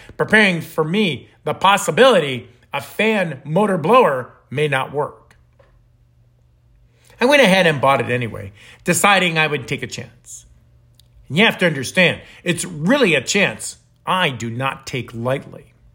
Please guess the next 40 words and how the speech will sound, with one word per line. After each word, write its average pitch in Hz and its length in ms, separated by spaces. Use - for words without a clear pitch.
I 170 120
only 214 220
get 156 360
one 185 340
day 180 200
a 147 80
week 185 340
where 143 140
I 147 80
have 175 260
time 170 380
to 135 100
work 180 260
on 131 200
things 135 320
like 139 260
this, - 520
my 131 140
day 123 220
off. 143 320
It's - 120
the 147 140
only 208 240
day 196 240
I 190 100
can 175 160
work 185 160
on 185 180
projects 170 460
around 160 280
the 156 80
house, 143 420
yard, 143 480
or 131 200
on 175 340
the 185 60
cars 156 440
that 143 160
may 143 160
take 165 340